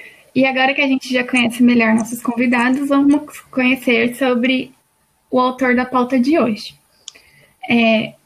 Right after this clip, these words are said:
o autor de Torturado é o Itamar Vieira Júnior, nasceu na Bahia, em Salvador.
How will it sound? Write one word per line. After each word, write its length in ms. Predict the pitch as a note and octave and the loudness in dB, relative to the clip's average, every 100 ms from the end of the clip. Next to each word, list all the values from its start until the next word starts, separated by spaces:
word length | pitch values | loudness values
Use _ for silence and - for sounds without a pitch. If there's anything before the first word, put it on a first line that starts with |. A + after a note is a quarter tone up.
| - | 0
o 80 | |
autor 460 | C4 C4 C#4 C4+ C4+ A3+ | 0 2 2 2 2 0
de 240 | A#3+ A#3+ | 0 0
Torturado 800 | A#3+ A#3+ A#3 A3+ G3+ G#3 C#4 E4 | 0 -2 0 0 2 4 2 0
é 120 | B3 | 0
o 80 | A#3 | 2
Itamar 460 | A#3 B3 A#3+ A#3+ D4+ | 2 2 2 4 2
Vieira 400 | D#4 C4+ B3+ B3+ | 2 2 2 2
Júnior, 500 | A3 G#3 G3+ A#3 D#4+ - | 2 2 2 2 -2 -2
nasceu 320 | A#3 A#3+ A#3+ B3 | 2 2 2 2
na 100 | B3+ | 4
Bahia, 500 | B3 A#3 G#3 A3+ C#4 | 4 2 2 0 0
em 80 | C4+ | -2
Salvador. 580 | C#4 C4 D#4 C#4+ A3 | -2 -2 0 0 -2